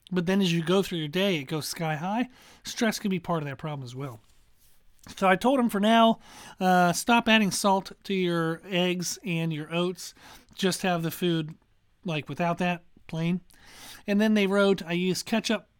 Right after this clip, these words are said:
for my eggs. It's a sugar-free ketchup. And, uh, I, for their veggies as well." And I wrote, I would switch that as well,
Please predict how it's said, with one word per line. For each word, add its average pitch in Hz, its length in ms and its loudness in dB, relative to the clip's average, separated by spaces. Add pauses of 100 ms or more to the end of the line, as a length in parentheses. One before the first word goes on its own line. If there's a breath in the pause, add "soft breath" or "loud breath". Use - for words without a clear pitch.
(100)
for 202 120 -2
my 180 180 0
eggs. 202 440 -4
It's 170 140 -8
a 156 60 -6
sugar-free 202 1040 -4
ketchup. 214 400 -4 (600 soft breath)
And, 185 560 0 (600 loud breath)
uh, 185 40 -6
I, 165 640 -2
for 196 260 0
their 170 200 0
veggies 165 440 -2
as 139 140 -8
well." 139 240 -8 (160)
And 180 260 -2
I 165 100 0
wrote, 170 380 0
I 175 160 0
would 165 240 -4
switch - 280 -6
that 190 160 -2
as 156 120 -6
well, 220 380 2